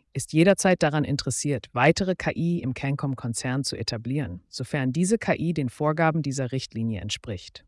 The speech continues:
Sofern Bedürfnisse bestehen, ist der Prozess gemein.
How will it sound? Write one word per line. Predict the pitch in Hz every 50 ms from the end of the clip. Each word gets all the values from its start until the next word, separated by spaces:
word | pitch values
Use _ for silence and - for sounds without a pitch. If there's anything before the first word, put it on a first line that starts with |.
| _ _ _ _ _ _ _ _
Sofern | - - 131 - - 151 147 147
Bedürfnisse | 131 143 127 175 208 226 - 226 214 - - 165
bestehen, | 143 127 - - - 156 156 156 151 156 170 - _ _
ist | - 139 - -
der | 143 127
Prozess | - - 120 - - 143 143 - -
gemein. | - 117 120 139 135 101 85 -